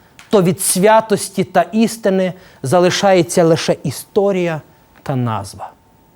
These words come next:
Так, на жаль, сталося і з Бетелом,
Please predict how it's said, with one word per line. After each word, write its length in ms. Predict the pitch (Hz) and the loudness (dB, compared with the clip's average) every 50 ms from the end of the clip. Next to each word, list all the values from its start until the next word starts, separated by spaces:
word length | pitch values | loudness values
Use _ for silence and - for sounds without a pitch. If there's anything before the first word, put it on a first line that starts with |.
| _ _ _ _ _ _ _ | _ _ _ _ _ _ _
Так, 220 | - 247 - - | -10 -8 -8 -4
на 120 | 214 196 175 | -4 -4 -2
жаль, 360 | 131 113 151 156 160 160 156 147 - _ _ _ | -2 0 0 0 0 0 -2 -6 -12 _ _ _
сталося 640 | - - - - - 156 143 143 143 131 - 147 139 - - | -16 -14 -8 -2 0 0 0 0 -2 -4 -6 -10 -10 -10 -8
і 80 | 170 | -8
з 100 | 135 117 | -6 -6
Бетелом, 560 | 113 107 131 123 - - 123 117 107 104 107 | -6 -6 -8 -10 -10 -8 -8 -8 -8 -10 -14